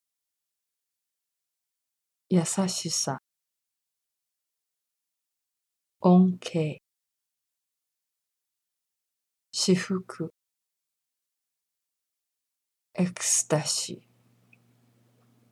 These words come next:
これらのキーワードのうちから、他の言葉よりも同調する言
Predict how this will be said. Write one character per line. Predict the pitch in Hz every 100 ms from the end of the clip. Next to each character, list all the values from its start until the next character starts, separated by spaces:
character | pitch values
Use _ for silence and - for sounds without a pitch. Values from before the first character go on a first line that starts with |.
| _ _ _ _ _ _ _ _ - - _ _ _ _ _ _ _ _ _ _ _ _ _ _ -
こ | -
れ | 262 302
ら | 240
の | 175 180
キ | - 214 208
ー |
ワ | 190 180
ー |
ド | 135 131
の | 127
う | 139
ち | -
か | - 147
ら、 | 139 - _ _ _
他 | 214 254
の | 254 254
言 | 240 226 214
葉 | 220
よ | 202 185
り | 156
も | 135 143
同 | 175 202
調 | - 208
す | 202 -
る | 185
言 | 180